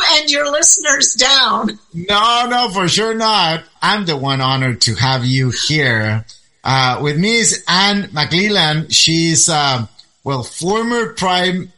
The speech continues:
Speaker 2: former deputy prime minister.
Speaker 1: That's right.
Speaker 2: Uh, from Canada. That's, that's quite something. Uh, and you have been also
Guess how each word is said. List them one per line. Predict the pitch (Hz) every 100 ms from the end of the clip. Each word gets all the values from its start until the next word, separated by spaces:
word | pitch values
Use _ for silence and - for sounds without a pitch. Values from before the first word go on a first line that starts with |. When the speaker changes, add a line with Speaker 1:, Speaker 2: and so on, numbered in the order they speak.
| -
Speaker 2:
former | 202 233 240 233 165
deputy | 135 202 - 226 175 220 170
prime | 165 165 170
minister. | 180 175 135 - 120 113 151
Speaker 1:
That's | - - -
right. | 226 226 240
Speaker 2:
Uh, | 151 147 123
from | - 165 202
Canada. | - 151 131 117 107 110
That's, | 113 - - -
that's | 123 123 -
quite | 123 117 -
something. | 160 165 123 104 98 123 123 - - _ -
Uh, | 151 151 151 151
and | 160
you | 180 196
have | 208 190 170
been | 185 185 180
also | - 160 160 - 160 156 147 139